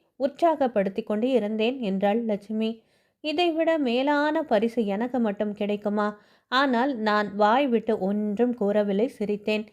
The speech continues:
இன்று அதெல்லாம் அசை போட்டு கொண்டு நின்றதில் என் மனைவி அழைத்ததை மறந்துவிட்டேன். "ஆகாரம் பண்ணிவிட்டு வாசலுக்கு வருவோம். நாமும்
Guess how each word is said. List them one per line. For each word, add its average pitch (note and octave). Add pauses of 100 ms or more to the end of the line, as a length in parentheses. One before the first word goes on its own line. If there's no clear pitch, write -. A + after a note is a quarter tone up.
(320)
இன்று D#4 (180)
அதெல்லாம் C#4+
அசை G#3+
போட்டு G#3+
கொண்டு G#3
நின்றதில் G#3
என் G#3+
மனைவி C#4
அழைத்ததை A3
மறந்துவிட்டேன். G#3 (480)
"ஆகாரம் E4
பண்ணிவிட்டு A#3+
வாசலுக்கு B3+
வருவோம். G#3 (300)
நாமும் C#4